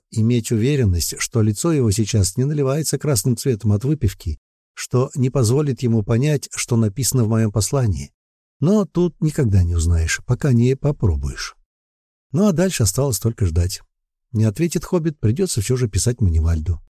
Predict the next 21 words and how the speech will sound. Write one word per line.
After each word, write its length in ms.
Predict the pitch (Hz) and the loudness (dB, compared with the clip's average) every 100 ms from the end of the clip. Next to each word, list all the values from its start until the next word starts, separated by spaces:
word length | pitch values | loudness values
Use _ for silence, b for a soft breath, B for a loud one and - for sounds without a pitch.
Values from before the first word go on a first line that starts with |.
| _ _ _ _ - | _ _ _ _ -4
Пока 260 | 104 98 120 | -2 0 0
что 180 | - | 0
решил, 580 | 117 110 - 139 135 110 | 0 0 -2 0 0 -2
что 520 | - - 117 110 107 127 | -6 -4 0 0 0 -2
раз 340 | 107 120 113 - | 0 0 0 -2
уж 200 | 104 - | -4 -2
появилась 480 | 113 110 113 104 | 2 2 2 0
такая 280 | - 98 113 | 0 0 0
возможность 680 | 104 101 160 165 95 78 - _ _ _ | 0 0 0 0 0 -2 -8 _ _ _
прокачать 480 | - 147 185 - 104 | -6 -2 0 0 0
ночное 380 | 123 120 123 107 | 0 0 2 2
зрение, 420 | 101 80 67 64 _ _ _ _ _ - | 2 0 -4 -12 _ _ _ _ _ -4
уставился 800 | 87 - - 170 180 175 - 170 | -2 -2 -2 -2 -2 -2 0 0
на 160 | 156 | 2
дальний 560 | 135 104 113 117 117 120 | 2 2 2 2 2 0
угол, 440 | - 104 90 82 - | 0 2 4 0 -2
стараясь 460 | - 113 107 95 | -4 0 2 2
рассмотреть, 460 | 98 87 98 90 139 | 0 0 0 0 0
что 140 | - | 0
там 180 | 95 101 | 0 2
находится. 580 | 98 - 80 76 - 73 | 2 0 -4 -4 -8 -12